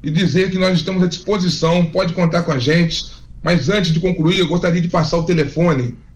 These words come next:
o zero oitocentos, dois oito dois, oito oito quinze, da Comissão de Saneamento Ambiental. Repetindo, o telefone é zero oitocentos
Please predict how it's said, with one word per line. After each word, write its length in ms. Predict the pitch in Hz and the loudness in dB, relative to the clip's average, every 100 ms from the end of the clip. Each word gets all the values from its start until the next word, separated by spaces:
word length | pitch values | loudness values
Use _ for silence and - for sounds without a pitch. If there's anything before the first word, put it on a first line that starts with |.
| - | -8
o 80 | 151 | -2
zero 240 | 127 185 196 | 0 2 2
oitocentos, 680 | 185 - 170 185 180 - - | 0 0 0 2 0 -4 -6
dois 340 | 139 233 208 | -2 0 2
oito 240 | 190 190 151 | 0 2 2
dois, 640 | 143 180 180 - - - - | 2 2 0 -4 -12 -18 -12
oito 340 | 185 208 - 160 | -4 -2 -2 0
oito 360 | 170 196 196 - | 2 2 -2 -4
quinze, 600 | - 214 165 117 120 - - - - | 0 2 2 0 -6 -8 -16 -14 -4
da 140 | 180 | -2
Comissão 560 | 202 196 175 - 185 185 | 0 0 0 0 0 0
de 60 | |
Saneamento 380 | 190 180 180 170 | 0 2 2 2
Ambiental. 480 | 175 165 156 123 113 | 2 2 2 0 -2
Repetindo, 800 | 117 165 247 147 - 175 123 - - - - | -2 -2 -2 -4 0 0 0 -4 -10 -16 -8
o 60 | |
telefone 520 | 160 185 175 196 196 | -2 0 0 -2 0
é 120 | 151 127 | 0 0
zero 220 | 185 214 | 0 0
oitocentos 760 | 170 - 156 175 - - - | -2 0 2 2 0 -8 -14